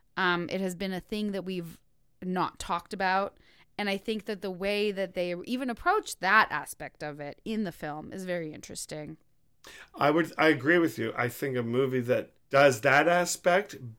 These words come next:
Speaker 2: better is something like, um, God, why am I losing the name of it right now? Um,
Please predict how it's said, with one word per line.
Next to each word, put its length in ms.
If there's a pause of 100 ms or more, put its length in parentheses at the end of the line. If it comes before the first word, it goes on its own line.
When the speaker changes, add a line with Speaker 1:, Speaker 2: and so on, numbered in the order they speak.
Speaker 2:
better 500
is 160
something 360
like, 400
um, 520 (520)
God, 240
why 160
am 100
I 60
losing 300
the 80
name 160
of 60
it 100
right 180
now? 460
Um, 640